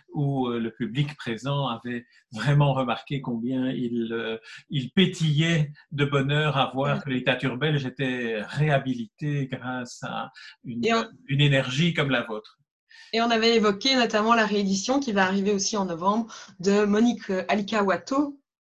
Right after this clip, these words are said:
Speaker 2: Euh, donc, euh, il était, euh, il était tout à fait, euh, enthousiaste et même, euh, presque frénétique à cette idée. Mais il faut savoir que cette réédition qui maintenant est en cours et le titre est choisi, hein, puisque tous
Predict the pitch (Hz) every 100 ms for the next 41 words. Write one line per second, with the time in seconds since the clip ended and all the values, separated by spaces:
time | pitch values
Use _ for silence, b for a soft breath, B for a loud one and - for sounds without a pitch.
0 | - 185 180 180 175 175 175 175 165 208
1 | 202 208 185 180 180 190 185 220 220 202
2 | 170 170 165 - 180 180 175 196 190 226
3 | 196 190 - 220 208 185 170 165 B B
4 | B - 226 247 208 226 269 269 202 214
5 | 233 214 190 190 185 185 185 190 B B
6 | _ - 285 285 269 - 240 220 311 269
7 | 208 214 196 185 202 294 370 B B B
8 | B - 208 254 269 220 208 202 233 208
9 | 208 202 220 202 240 226 226 202 208 208
10 | 202 196 196 240 240 220 190 185 214 -
11 | 190 180 170 240 247 196 214 - 170 -